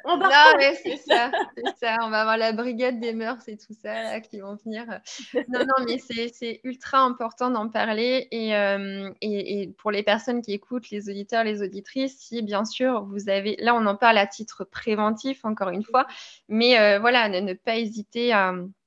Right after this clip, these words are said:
Speaker 1: à en parler autour de soi, avec, euh, avec sa sage-femme, son accompagnant, son accompagnante, sa doula, s'il y a, enfin, peu importe, peu importe dans la famille, un professionnel. Mais vraiment, c'est un sujet où,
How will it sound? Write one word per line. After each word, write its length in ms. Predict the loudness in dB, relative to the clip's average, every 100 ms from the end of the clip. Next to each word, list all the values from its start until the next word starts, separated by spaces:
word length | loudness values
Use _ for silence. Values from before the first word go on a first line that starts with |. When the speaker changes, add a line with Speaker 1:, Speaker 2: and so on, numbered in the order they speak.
| _ _ _ _ _ -2
Speaker 1:
à 80 | 0
en 80 | 2
parler 220 | 2 2
autour 260 | 0 -4
de 80 | -8
soi, 300 | -8 -2 0
avec, 480 | 4 2 0 -6 -6
euh, 440 | -8 -6 -6 -6
avec 300 | -6 -8 -10 -12
sa 160 | -10 -10
sage-femme, 440 | -8 -6 -4 -4
son 200 | -6 -12
accompagnant, 720 | -12 -14 -14 -14 -10 -8 -10
son 140 | -12 -16
accompagnante, 640 | -14 -12 -12 -12 -12 -12
sa 160 | -8 -8
doula, 420 | -6 0 0 0
s'il 320 | -6 -12 -8
y 140 | -4 -2
a, 240 | -2 -4
enfin, 160 | -8 -16
peu 120 | -4 0
importe, 460 | 0 4 4 4 _ -10
peu 120 | -4
importe 320 | -4 -2 -2
dans 80 | 0
la 120 | -2
famille, 480 | -2 -2 0 0 0
un 100 | -2
professionnel. 840 | -4 -8 -6 -6 -6 -8 -4 -4 -4 -10 -18 -20 -6
Mais 160 | 0 4
vraiment, 280 | 6 6 4
c'est 140 | 4
un 140 | 2
sujet 640 | 0 -4 0 4 6 4 0
où, 340 | -2 0 -2